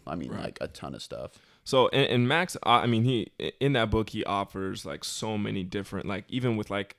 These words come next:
Speaker 2: kettlebells and, you know, there's, there's so many different variations. And obviously, you know, I,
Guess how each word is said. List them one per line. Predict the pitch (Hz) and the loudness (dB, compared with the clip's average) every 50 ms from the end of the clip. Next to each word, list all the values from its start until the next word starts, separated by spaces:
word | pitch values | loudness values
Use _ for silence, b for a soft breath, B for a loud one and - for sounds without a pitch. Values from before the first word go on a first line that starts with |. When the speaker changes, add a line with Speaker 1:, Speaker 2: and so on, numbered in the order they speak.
| _ - | _ -12
Speaker 2:
kettlebells | - - 113 113 110 104 110 107 101 101 98 95 95 95 98 - | -6 -4 -2 -2 -2 -2 -2 -2 -2 -2 -2 -2 -4 -4 -6 -6
and, | 104 98 98 95 95 95 - | -4 -4 -4 -2 -4 -4 -4
you | - 104 | -4 -4
know, | 104 101 101 | -4 -4 -4
there's, | 104 101 - - | -4 -6 -8 -8
there's | - 107 101 | -8 -8 -6
so | - - 123 | -4 -2 0
many | 123 120 110 101 | 0 0 -2 -2
different | 107 104 110 104 | -2 -2 -2 -2
variations. | 101 101 98 95 95 95 95 92 - - 95 92 98 98 | -2 -2 -2 -2 -2 -2 -4 -4 -4 -4 -4 -4 -4 -4
And | 92 85 90 92 - - b b b b b b b | -4 -4 -4 -6 -6 -8 b b b b b b b
obviously, | b 113 123 120 120 110 - - 110 107 104 | b 4 4 4 2 0 -2 -2 -2 -2 0
you | 104 95 78 107 | -2 -2 -2 -2
know, | 107 104 95 | -2 0 0
I, | 87 104 107 | 2 2 0